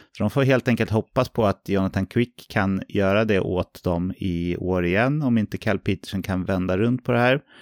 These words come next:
Och sen får man ju ut på målvaktsmarknaden här i sommar, för Quick har ju utgående kontrakt och jag har ju ändå lite svårt att se att man ser en fortsättning med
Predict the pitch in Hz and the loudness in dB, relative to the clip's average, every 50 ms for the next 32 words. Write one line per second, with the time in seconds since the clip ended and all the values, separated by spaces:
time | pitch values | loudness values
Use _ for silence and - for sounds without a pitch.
0 | - - - - - - - _ _ - - 104 104 - - 127 110 104 101 98 | -20 -20 -20 -20 -20 -20 -20 _ _ -6 -2 -2 -2 0 2 2 2 4 4 2
1 | 98 98 95 - - 113 110 113 113 110 101 92 - - 98 95 98 95 92 87 | 2 0 0 0 0 2 4 4 4 4 4 4 2 0 0 2 2 2 2 0
2 | 87 87 - - 101 101 110 127 123 - 123 107 98 92 87 95 87 87 92 - | -2 -2 -2 -2 0 0 0 0 -2 0 0 0 0 0 0 0 0 0 0 0
3 | - 101 85 87 95 110 131 113 - - 98 90 90 - - 117 113 - - - | -2 -2 -2 0 0 0 0 0 0 0 -2 -2 -2 -2 -4 -6 -6 -6 -4 -2
4 | 117 110 101 92 - - - 95 90 90 - - 90 - - - 135 123 - - | 2 2 2 2 0 -2 -2 -2 -2 -2 -4 -4 -8 -8 -4 -4 -2 -2 -2 -6
5 | - _ - 107 90 92 92 92 92 95 101 98 95 - _ - - - - 120 | -8 _ -8 -6 -4 -4 -2 -2 0 -2 -2 -4 -6 -12 _ -20 -16 -4 0 4
6 | 117 113 110 107 101 120 123 127 127 113 - - 117 - - 113 95 - - 95 | 6 6 6 6 4 4 4 4 4 4 2 0 -4 0 0 0 0 0 -2 -4
7 | - - 95 92 90 - - 92 87 85 - - 92 87 85 85 85 85 85 - | -2 -2 -2 -2 -2 -2 -4 -4 -4 -4 -6 -4 -4 -2 -2 -2 -4 -4 -6 -6
8 | - 113 101 87 - - - - 113 - _ - 104 92 85 82 82 80 78 78 | -4 -4 -4 -4 -4 -8 -4 -4 -4 -4 _ -6 -4 -4 -2 -2 -2 -4 -4 -4
9 | 82 | -6